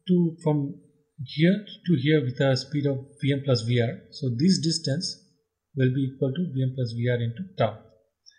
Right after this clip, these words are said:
And then it returns back here with a speed of V M minus V R, and it takes the same time tau. So we can just write this distance equals V M minus V R.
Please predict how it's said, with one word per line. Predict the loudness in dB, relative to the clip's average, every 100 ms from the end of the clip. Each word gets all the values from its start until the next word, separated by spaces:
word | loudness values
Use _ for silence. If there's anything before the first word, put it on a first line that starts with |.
| _ _ _ _ _ _ _ _
And | 2 6
then | 8 8
it | 4
returns | 0 4 4 4
back | 0 0
here | -2 -4 4 4 4 -4 -20 _ _ _ _ _ _ _ -4
with | -2
a |
speed | -2 0 4 4
of | 4 -4 -12 -8
V | -2 2
M | 2
minus | 4 4 2
V | 2 2
R, | 2 0
and | -4
it | -4 -4
takes | -6 -6
the | -6
same | -2 -2
time | 0 -2 0
tau. | -4 -6
So | -8 -8
we | -8
can | -6 -4
just | -6 -4
write | -2 -2 -4 -20 _ _ -20 _ _
this | -8 -6 -4
distance | -4 -4 -6 -10 -10
equals | -12 -6 -6 -6 -10 -16 _ _ -6
V | -4 0
M | 0
minus | 0 -2 -2
V | 0 0
R. | -2